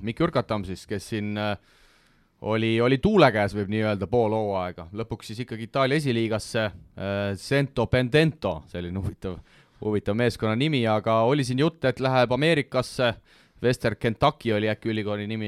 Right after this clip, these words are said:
aga sellest asja ei saanud ja natuke võib-olla, et kahju, et pool hooaega ikkagi ei saa öelda kindlasti, et raisus, aga,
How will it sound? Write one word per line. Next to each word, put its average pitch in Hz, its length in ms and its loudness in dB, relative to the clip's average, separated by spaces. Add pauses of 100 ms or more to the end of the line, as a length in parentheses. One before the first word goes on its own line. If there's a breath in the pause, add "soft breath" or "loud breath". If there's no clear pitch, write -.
aga 101 160 -4
sellest 117 320 -4
asja 135 220 -2
ei 107 80 -2
saanud 143 340 0
ja 107 140 0 (340 soft breath)
natuke 127 320 0
võib-olla, 160 320 4
et - 160 -12
kahju, 170 320 4
et 87 160 -6
pool 131 240 0
hooaega 117 300 0
ikkagi 113 300 -8 (120)
ei 117 380 -8
saa 139 100 2
öelda 135 160 2
kindlasti, 123 300 -4
et - 100 -4
raisus, 147 400 4
aga, 113 280 2